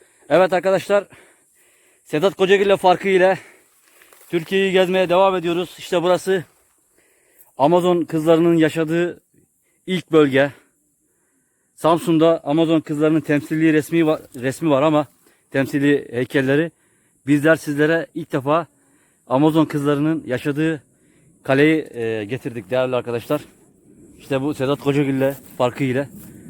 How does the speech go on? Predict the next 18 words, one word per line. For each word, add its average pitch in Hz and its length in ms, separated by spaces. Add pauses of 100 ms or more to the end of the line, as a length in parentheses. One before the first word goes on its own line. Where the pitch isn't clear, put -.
(300)
sizlerin, 127 480
e, 101 1200
huzurunda 135 600 (800)
burayı 135 280
geziyoruz 127 400
arkadaşlar. 104 500
Bakın 131 220
işte 127 320 (1120)
muhteşem 143 520
bir 135 100
manzara. 127 540 (1160)
Müthiş 156 360
bir 143 100
uçurum 147 540
aşağıda. 127 440 (1800)
Aşağıdaki 160 600
uçurumun 165 540
derinliği, 170 520